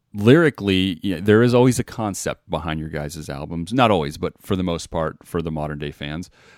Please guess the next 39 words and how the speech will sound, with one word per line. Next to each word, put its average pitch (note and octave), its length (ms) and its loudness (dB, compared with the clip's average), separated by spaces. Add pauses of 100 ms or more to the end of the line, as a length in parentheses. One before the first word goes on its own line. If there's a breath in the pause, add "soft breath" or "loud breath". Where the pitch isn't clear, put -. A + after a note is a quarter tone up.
(140 soft breath)
But F#2 140 0
lyrically, G#2+ 420 4
there F#2+ 180 4
is G2 140 2
a G2 60 2
lot F#2+ 240 0
of - 60 -6
personal F#2+ 440 -2
touches - 540 -4
to - 200 -12
it. - 100 -14
Now, E2+ 200 -2
when F#2+ 240 0
you B2+ 140 4
write C#3+ 300 0
lyrics, G#2 520 -4
do G2 100 -4
you G2+ 480 -2
kind G#2+ 260 -2
of G2 280 -2 (300)
have - 280 -6
to A2+ 80 -2
maintain G2+ 480 0
the F2 60 -6
storyline, A2 680 -4
or F#2 100 -2
do F2+ 100 -8
you F2 80 -6
just F2 180 -10
come E2+ 160 -8
straight F2+ 280 -6
from F2 160 -10
the D#2 80 -8
heart D#2 420 -4
and D#2+ 220 -8
kind D#2+ 200 -4
of C#2+ 80 -4
personalize B1 720 -6
it? - 120 -20